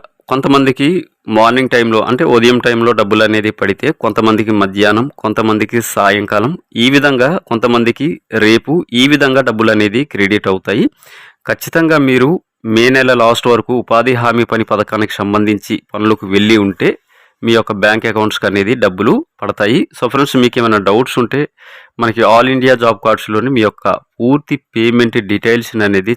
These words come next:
చాలా నీట్‌గా ఇక్కడ నేను మీకు చూపిస్తున్న విధంగా మీ యొక్క బిల్లులను అనేది మీరు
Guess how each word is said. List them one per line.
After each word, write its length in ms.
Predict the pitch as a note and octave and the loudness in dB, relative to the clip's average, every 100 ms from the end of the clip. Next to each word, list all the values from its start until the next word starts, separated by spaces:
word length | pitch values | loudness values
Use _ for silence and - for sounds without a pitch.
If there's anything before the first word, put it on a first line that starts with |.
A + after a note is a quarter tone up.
| - | -4
చాలా 220 | G2 F#2+ F#2 | -2 -2 0
నీట్‌గా 400 | G#2+ A#2+ A2 A2+ B2 - B2 | -2 0 0 -2 -2 -10 -12
ఇక్కడ 260 | - B2 G2 - G2+ | -6 -4 -4 -4 -2
నేను 180 | A2+ A2+ | 2 2
మీకు 140 | A2+ - | 0 -2
చూపిస్తున్న 520 | C3 C3 C3 - A#2 G#2 G2 | -4 -2 -4 -4 -2 -2 -2
విధంగా 320 | F#2 F#2+ F#3+ - - - - - _ _ | -2 0 -2 -4 -18 -20 -20 -20 _ _
మీ 140 | B2 C3 | -2 2
యొక్క 260 | C#3 - B2 | 2 0 -4
బిల్లులను 460 | G#2 C3 D#3+ D#3 C#3+ | 0 2 4 4 2
అనేది 280 | B2+ A#2 G3 | 2 0 0
మీరు 240 | E3+ A#2+ | 2 2